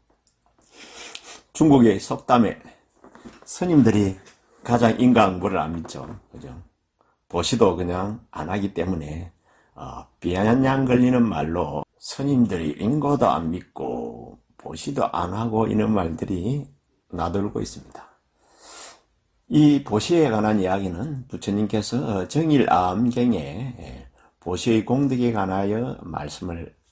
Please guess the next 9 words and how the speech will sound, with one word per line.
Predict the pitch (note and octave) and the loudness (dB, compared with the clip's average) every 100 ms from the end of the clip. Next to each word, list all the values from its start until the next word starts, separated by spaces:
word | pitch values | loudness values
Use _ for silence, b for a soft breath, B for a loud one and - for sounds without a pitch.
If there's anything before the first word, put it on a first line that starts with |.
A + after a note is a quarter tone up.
| _ | _
하고 | - - B2 A2+ | -12 -8 -4 -2
계십니다. | C#3+ A#2+ - - - - _ _ b b b b b b b _ - | -4 -8 -10 -16 -18 -20 _ _ b b b b b b b _ -14
부처님께서 | - A#2+ A#2+ A#2+ A#2 G#2+ | 0 4 6 4 -2 -4
이제 | A2 G2+ F#2+ - _ _ | -2 -2 -4 -8 _ _
바이살린 | G2+ G2 C#3 D3 D#3+ C#3 E2 F2 B2 - D#2+ _ | 0 2 2 0 -2 0 -2 -6 -8 -10 -16 _
잔나비 | - F2+ G#2 C3 C#3+ C#3+ | -4 0 2 2 2 -2
숲에 | C#3 - - F#2 C#2+ E2 C#3+ - - - - - _ b b b | -4 -12 -8 -6 -6 -6 -8 -12 -20 -20 -20 -20 _ b b b
계실 | - E2 - F2+ | -6 -4 -4 -6
적에 | - D#2 D2+ | -8 -12 -16